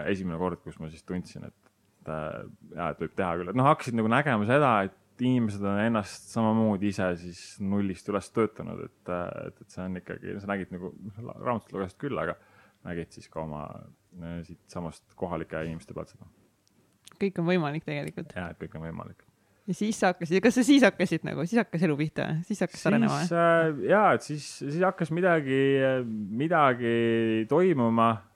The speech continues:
Speaker 1: äh, ja samal ajal tegelikult ma ise kogu aeg hästi palju, siis mul tekkis tohutu nagu huvi selle ettevõtluse ja turunduse vastu ja, ja kogu see, et mismoodi ka üldse, noh, on ka aru saama, kuidas asjad nagu liiguvad.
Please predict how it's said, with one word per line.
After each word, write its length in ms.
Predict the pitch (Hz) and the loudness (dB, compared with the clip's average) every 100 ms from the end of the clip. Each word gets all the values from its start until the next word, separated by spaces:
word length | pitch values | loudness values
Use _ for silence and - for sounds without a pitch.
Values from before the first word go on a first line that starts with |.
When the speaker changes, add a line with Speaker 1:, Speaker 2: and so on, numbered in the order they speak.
| - | -8
Speaker 1:
äh, 400 | 107 107 107 107 | -2 0 0 0
ja 60 | 107 | 0
samal 260 | 127 127 113 | 0 2 2
ajal 160 | 117 95 | 2 0
tegelikult 460 | 101 95 - _ 92 | -2 -4 -8 _ -6
ma 60 | |
ise 140 | 101 98 | -4 -2
kogu 220 | 95 95 | 0 0
aeg 140 | 92 92 | 0 -2
hästi 220 | 92 - | -8 -12
palju, 220 | 95 92 87 | -6 -6 -6
siis 140 | 87 | -6
mul 80 | 98 107 | -4 -4
tekkis 220 | - - | -6 -6
tohutu 400 | 120 113 - 113 | -4 -4 -6 -8
nagu 160 | 87 98 | -6 -4
huvi 220 | 117 107 85 | -4 -4 -6
selle 180 | 85 90 | -4 -4
ettevõtluse 800 | 101 - 90 101 _ 87 78 82 80 | -6 -6 -6 -6 _ -14 -10 -8 -6
ja 80 | 80 78 85 - | -6 -8 -12 -14
turunduse 560 | - 104 98 85 82 82 80 | -6 -4 -4 -6 -8 -8 -8
vastu 320 | - - 87 | -10 -14 -8
ja, 80 | 85 85 | -6 -4
ja 80 | 90 | -6
kogu 240 | 90 87 87 | -6 -6 -6
see, 160 | 98 98 87 | -4 -2 -4
et 320 | - _ _ 87 | -8 _ _ -12
mismoodi 480 | 87 98 92 87 82 | -10 -4 -2 -2 -4
ka 80 | |
üldse, 220 | 98 - 95 | -6 -6 -10
noh, 140 | 90 | -6
on 140 | 92 92 | -6 -4
ka 80 | 90 | -2
aru 100 | 101 95 | 0 0
saama, 240 | 90 87 85 | 0 -2 -2
kuidas 140 | 90 | -2
asjad 180 | 95 87 | -4 -6
nagu 100 | 78 | -8
liiguvad. 600 | 85 95 101 92 87 90 | -4 -2 0 2 0 -2